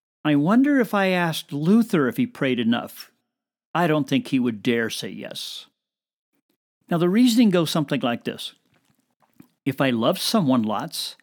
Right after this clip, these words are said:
then I'll want to spend all my time talking to and listening to that person.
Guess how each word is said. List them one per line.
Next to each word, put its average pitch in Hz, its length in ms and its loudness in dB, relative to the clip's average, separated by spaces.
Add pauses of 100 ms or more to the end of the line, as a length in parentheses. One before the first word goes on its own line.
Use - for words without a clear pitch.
(360)
then 135 140 4
I'll 165 160 4
want 123 220 -2
to 175 60 -4
spend 123 360 -2
all 120 280 -2
my 139 160 0
time 131 360 -4
talking 147 580 -2
to 135 300 0
and 147 160 0
listening 135 400 0
to 156 80 0
that 135 220 -2
person. 202 400 0